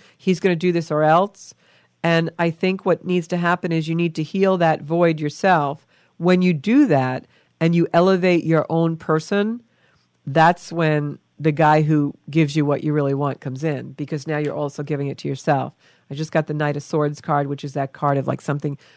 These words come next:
new coming in when you least expect it. You've got some healing work to do. Um, I would definitely even recommend Reiki for you, or, you know, some kind of, like, healing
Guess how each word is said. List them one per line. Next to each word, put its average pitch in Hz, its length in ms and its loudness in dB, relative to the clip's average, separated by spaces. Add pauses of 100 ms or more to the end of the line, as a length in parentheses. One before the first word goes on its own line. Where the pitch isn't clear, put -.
(100)
new 185 260 0
coming 156 320 -6
in 151 160 -6
when 143 100 -8
you 143 100 -4
least 147 300 -4
expect 143 460 -8
it. - 180 -10 (380)
You've 180 160 2
got 220 200 6
some 247 160 -4
healing 185 500 -2
work 196 240 -2
to 214 120 -8
do. 202 460 0 (480)
Um, 156 480 0 (440)
I 180 200 4
would 196 220 2
definitely 175 840 -2
even 165 280 -2
recommend 156 420 -2
Reiki 156 420 -2
for 165 140 -4
you, 165 440 2
or, 143 340 -2 (360)
you 175 80 -6
know, 143 140 0
some 165 220 -6
kind 165 200 -2
of, 160 80 0
like, 151 180 -4
healing 160 580 -4